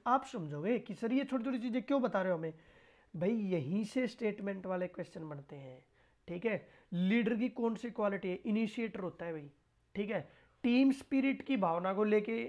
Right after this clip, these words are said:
इनकलकेट करने की कोशिश करता है अपनी टीम के अंदर। समझ में आई? ऐसा नहीं कि इंडिविजुअल ही सब कुछ है, टीम as a whole हम अपनी टीम को आगे लेके चलेंगे, अकेले अकेले आगे भाग जाएंगे, कोई फ़ायदा नहीं है।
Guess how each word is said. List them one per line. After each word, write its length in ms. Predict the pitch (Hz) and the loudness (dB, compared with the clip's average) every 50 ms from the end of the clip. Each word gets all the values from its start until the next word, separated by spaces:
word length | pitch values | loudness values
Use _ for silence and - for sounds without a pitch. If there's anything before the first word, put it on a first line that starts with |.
| - - | -6 -2
इनकलकेट 500 | 240 226 226 202 254 233 - 240 220 208 | -2 0 0 0 0 -2 0 0 -2 -2
करने 220 | - - 208 208 208 | 0 -2 -2 0 0
की 40 | 202 | -2
कोशिश 240 | - 196 - 202 202 | -4 -6 -6 -6 -6
करता 220 | - 196 160 - 185 | -4 -6 -4 -4 -4
है 40 | 170 | -6
अपनी 120 | 175 180 170 | -6 -6 -8
टीम 240 | - 185 170 165 | -8 -8 -10 -8
के 80 | 160 170 | -6 -6
अंदर। 280 | 156 156 151 151 139 135 - - - - - - _ _ - | -6 -6 -6 -8 -8 -10 -12 -20 -20 -20 -20 -20 _ _ -6
समझ 160 | 196 185 185 | -2 -2 0
में 120 | 190 196 | 0 2
आई? 140 | 208 247 262 247 | 2 2 2 0
ऐसा 380 | - - 214 214 208 226 208 | 0 4 4 4 6 6 4
नहीं 100 | 196 220 | 4 4
कि 80 | 220 285 | 2 2
इंडिविजुअल 680 | - 285 247 240 226 247 233 254 247 202 202 240 233 | 2 4 4 4 6 4 4 4 4 2 4 2 2
ही 160 | 208 190 240 233 | 4 4 2 2
सब 200 | - 240 190 - | 2 0 -4 -4
कुछ 180 | - 190 - 180 | -6 -8 -6 -6
है, 100 | 160 143 - - - - - _ _ _ - | -8 -8 -8 -14 -20 -20 -20 _ _ _ 0
टीम 300 | 254 247 254 262 262 262 - - | 2 6 6 6 6 6 4 0
as 180 | 226 220 202 220 | 0 0 0 2
a 80 | 262 240 | 0 0
whole 580 | 165 131 - - - 160 214 220 247 277 277 226 | 0 -2 -6 -4 0 4 6 8 8 8 6 4
हम 600 | 185 190 202 214 226 - - 202 156 143 143 - - - _ _ _ _ _ _ _ _ _ _ - | 0 -2 -4 -6 -10 -12 -10 -8 -8 -8 -8 -10 -14 -20 _ _ _ _ _ _ _ _ _ _ -4
अपनी 360 | - 202 202 - 214 214 214 214 214 214 - - _ _ _ _ _ - | -2 -2 -2 0 0 0 0 0 -2 -8 -14 -20 _ _ _ _ _ -6
टीम 200 | 233 220 202 190 | -2 -2 0 2
को 80 | 180 190 | 2 2
आगे 220 | 180 165 170 175 | 2 4 2 0
लेके 160 | 170 160 165 | 0 0 -2
चलेंगे, 360 | 156 - 160 165 190 220 214 208 | -2 -4 -2 -2 0 0 0 -2
अकेले 380 | - - - 254 240 220 214 196 | -2 -2 2 2 2 2 2 0
अकेले 200 | - 202 185 180 | -2 -2 -2 -2
आगे 160 | 175 175 185 | -2 -2 -2
भाग 220 | 165 156 151 151 | -2 -2 -4 -4
जाएंगे, 180 | 151 165 175 175 | -4 -4 -6 -4
कोई 200 | 180 - 214 180 | 0 0 0 0
फ़ायदा 260 | - - 165 160 160 | 0 -6 -12 -12 -12
नहीं 140 | 151 147 147 | -12 -12 -12
है। 100 | 143 139 | -14 -14